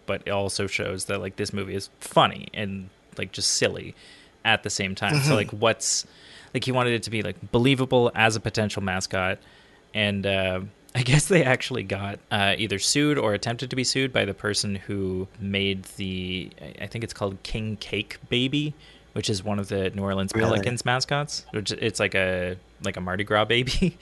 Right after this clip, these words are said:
Speaker 1: <laughs> and it, they look
Speaker 2: <laughs>
Speaker 1: kind of similar. So they're like, "Hey, you stole our idea for this mascot mask." So there's this whole lawsuit <laughs> about it. But yeah, the mask itself was actually created by Tony Gardner, who also designed the Ghostface <laughs> mask from Scream.
Speaker 2: Oh, really?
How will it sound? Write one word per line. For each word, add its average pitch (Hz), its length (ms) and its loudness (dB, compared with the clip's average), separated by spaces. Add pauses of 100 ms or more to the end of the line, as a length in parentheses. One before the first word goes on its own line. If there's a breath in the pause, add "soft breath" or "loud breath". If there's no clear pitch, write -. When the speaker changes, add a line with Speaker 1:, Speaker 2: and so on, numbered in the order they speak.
(140)
Speaker 1:
<laughs> - 200 -14
and 104 140 2
it, - 240 -8
they 107 80 4
look 107 180 4
Speaker 2:
<laughs> - 140 0
Speaker 1:
kind 110 260 4
of 110 80 0
similar. 123 300 2
So 131 140 2
they're 113 80 6
like, 113 160 4
"Hey, 175 240 8
you 127 180 4
stole 160 320 4
our 147 160 2
idea 131 480 4
for - 200 -2
this 107 220 0
mascot 117 480 0
mask." 92 400 -6 (640 loud breath)
So 123 140 0
there's 110 180 2
this 107 100 -2
whole 110 180 2
lawsuit 98 420 -2
<laughs> - 280 2
about 123 140 2
it. 117 160 -2 (100)
But 98 300 2 (100)
yeah, 135 160 12
the 117 140 4
mask 117 280 6
itself 117 600 4
was 101 420 0
actually 101 360 2
created 95 720 -2
by 90 800 -2
Tony 120 260 2
Gardner, 101 600 2 (100)
who 101 460 -4 (140)
also 104 360 2
designed 98 560 0
the 98 120 -4
Ghostface 110 560 2
<laughs> - 20 -2
mask - 440 -2
from 101 360 -2
Scream. - 340 0
Speaker 2:
Oh, 185 200 8
really? 147 580 2